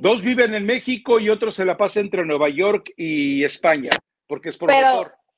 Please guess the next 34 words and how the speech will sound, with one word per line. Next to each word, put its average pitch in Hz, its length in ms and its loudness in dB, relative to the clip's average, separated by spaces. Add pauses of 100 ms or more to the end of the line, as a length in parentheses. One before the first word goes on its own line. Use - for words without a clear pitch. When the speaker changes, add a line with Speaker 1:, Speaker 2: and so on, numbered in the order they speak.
(580)
Speaker 2:
ya - 100 -20
hay - 160 -20
una 320 160 -20
edad 294 180 -12
donde 285 260 -8
te 240 100 -6
dicen 247 340 -2
dónde 247 300 -4
quieres 247 360 0
vivir, 220 460 -4
Rafa. 190 480 0
De-, 190 160 -4
después 240 400 2
de 294 120 2
los 254 120 -2
sesenta 233 380 -2
años, 247 240 -2
bueno, 233 200 -4
Speaker 1:
Eh, - 120 -12
eh, - 180 -20
Speaker 2:
prefiero 233 380 4
Speaker 1:
eh, - 20 6
Speaker 2:
vivir 254 200 4
en 269 80 6
Speaker 1:
Eli. 269 80 0
Speaker 2:
Mallorca, 262 840 2
prefiero 240 340 0
<laughs> 262 200 2
vivir, 269 180 -4
Speaker 1:
Eli. 294 220 4
Speaker 2:
vivir 311 240 2
en 302 100 -4
la 262 140 -2
Ciudad 269 220 -2